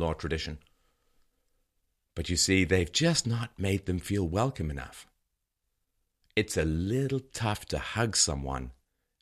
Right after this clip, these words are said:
in an explosive goddamn jacket. And this call for more appeasement, this is the choice that Europe is facing now, and it is not the first choice.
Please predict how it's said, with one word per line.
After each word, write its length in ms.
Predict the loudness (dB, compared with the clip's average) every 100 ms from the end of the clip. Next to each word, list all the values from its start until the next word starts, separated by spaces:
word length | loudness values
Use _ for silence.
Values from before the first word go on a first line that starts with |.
| _
in 160 | -2 0
an 100 | 0
explosive 840 | -2 -2 -2 -2 -2 -2 -2 -4 -6
goddamn 680 | -6 -6 -6 -4 -4 -4
jacket. 480 | -2 -2 -2 -6 -16 -18 -20 _ _ _ _ _ _ _ _ _ _ _ _ 2
And 160 | 4
this 360 | 8 8 8 4 0
call 520 | 10 12 12 12 10
for 220 | 10 8
more 200 | 10 8
appeasement, 640 | 6 4 4 4 2 -6 -14 _ _ _ _ _ _ _ _ _ _ _ _ _ -2
this 340 | 4 6 6
is 220 | 6 4
the 80 | 2
choice 360 | 0 2 2 0
that 120 | 0
Europe 280 | 2 2 0
is 100 | 0
facing 360 | 0 2 0
now, 240 | 0 0 2
and 100 | 2
it 120 | 0
is 120 | 0
not 180 | -2 -2
the 60 |
first 320 | -2 0 0 -2
choice. 380 | 0 2 2